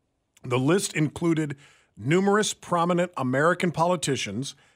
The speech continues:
powerful business executives, foreign presidents, a well-known prime minister, and other world leaders.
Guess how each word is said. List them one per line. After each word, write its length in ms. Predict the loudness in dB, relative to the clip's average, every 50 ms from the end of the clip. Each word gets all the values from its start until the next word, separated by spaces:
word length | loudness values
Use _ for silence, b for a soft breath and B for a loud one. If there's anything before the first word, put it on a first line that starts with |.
| b b b -2
powerful 460 | 2 4 4 4 4 2 0 -2 -2
business 460 | 0 0 0 2 2 0 0 0 -2
executives, 760 | -4 -4 -2 -2 -2 -2 -2 -6 -10 -10 -10 -10 -12 -12 b b b b b _
foreign 560 | -20 -6 0 0 2 2 2 2 2 2 0
presidents, 680 | 0 -4 -4 -4 -6 -8 -12 -14 -12 -10 -10 -10 -12 b b b b b -6
a 120 | -4 -2
well-known 580 | -2 0 2 4 4 4 4 4 4 4 2 0
prime 320 | -2 -2 -4 -2 0 0
minister, 580 | 0 -2 -2 -2 -4 -6 -8 -10 -12 -14 -14 -16 b b b b -8
and 220 | -6 -6 -6 -4 _
other 280 | 2 2 4 4 2 2
world 340 | 2 2 2 2 0 0
leaders. 640 | 0 0 0 0 -2 -4 -8 -12 -18 -20 -20 -20 -20